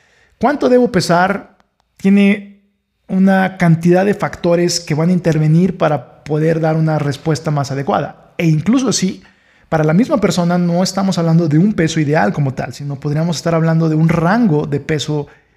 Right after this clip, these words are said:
ideal. ¿De qué depende? Principalmente depende de la cantidad de grasa corporal que tenga la persona. Es uno de los parámetros más importantes para saber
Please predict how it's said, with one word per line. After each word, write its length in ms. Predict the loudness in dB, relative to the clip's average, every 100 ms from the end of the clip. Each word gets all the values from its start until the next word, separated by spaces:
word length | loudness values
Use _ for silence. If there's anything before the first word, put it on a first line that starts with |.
| _ -4
ideal. 440 | 0 2 0 -4 -14 _ _ _ _ _ _ _
¿De 120 | -6 -2
qué 120 | 0
depende? 640 | 0 2 2 2 -2 -10 _ _ _
Principalmente 760 | 0 2 2 0 0 -2 0
depende 520 | 0 0 0 0 0 0
de 100 | 0
la 140 | -2
cantidad 640 | -2 0 0 2 2 2
de 120 | 0 0
grasa 400 | 2 2 -2 -4
corporal 520 | -6 -4 0 0 0
que 80 | -4
tenga 240 | -4 -2
la 160 | -2 -2
persona. 500 | -4 -2 -4 -6 -8
Es 100 | 0
uno 120 | 2
de 60 | 2
los 120 | 0
parámetros 480 | -2 -2 -2 -2 -2
más 240 | -2 0
importantes 600 | -2 -2 -2 -4 -2 -6
para 220 | -4 -4
saber 380 | -2 -2 -2 -2